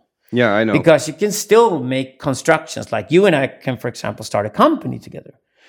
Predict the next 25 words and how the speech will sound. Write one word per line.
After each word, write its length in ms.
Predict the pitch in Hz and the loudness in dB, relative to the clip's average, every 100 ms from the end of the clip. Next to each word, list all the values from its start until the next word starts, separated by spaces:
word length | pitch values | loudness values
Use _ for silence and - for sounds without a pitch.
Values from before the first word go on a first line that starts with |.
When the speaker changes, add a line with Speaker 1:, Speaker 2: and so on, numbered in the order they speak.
| _ - | _ -6
Speaker 2:
So 140 | 139 | 0
we 120 | 156 | 2
can 360 | 180 233 190 147 | 2 0 -2 -2
make 220 | 151 151 | -2 -2
an 80 | 131 | -2
arrangement 640 | 127 175 294 262 151 131 | 0 2 4 2 -2 -6
where 100 | 127 | -4
we're 80 | 123 | 0
mutually 400 | 131 139 - 120 | 0 0 -2 -8
dependent 460 | 110 196 285 302 - | -4 0 0 0 -6
on 100 | 131 | -6
each 140 | 120 | -6
other, 140 | 120 | -6
meaning 240 | 131 131 123 | -4 -4 -4
that 100 | 120 | -4
if 100 | 110 | -2
you 200 | 196 294 | 0 2
do 120 | 175 | 0
something 320 | - 127 123 | -2 -6 -6
wrong, 200 | 120 135 | -4 -2
I 140 | 117 196 | 0 2
go 140 | 233 | 2
to 140 | 160 | 0
jail 260 | 113 113 107 | -4 -8 -8
too. 380 | - 262 175 | -2 0 0